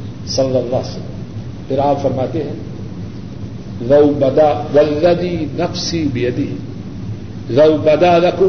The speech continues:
موسیٰ فاتبعتموہ وترکتمونی لضللتم عن سواء السبیل، ولو کان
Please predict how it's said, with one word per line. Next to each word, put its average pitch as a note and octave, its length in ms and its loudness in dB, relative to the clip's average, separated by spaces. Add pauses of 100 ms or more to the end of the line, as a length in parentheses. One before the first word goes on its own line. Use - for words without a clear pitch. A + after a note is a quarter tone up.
(140)
موسیٰ F3+ 420 0 (720)
فاتبعتموہ F3+ 960 4 (400)
وترکتمونی G3 1040 4 (320)
لضللتم D3 1080 0
عن D#3+ 260 -4
سواء E3+ 800 6
السبیل، - 580 0 (1600)
ولو F#3 400 6
کان G3 220 4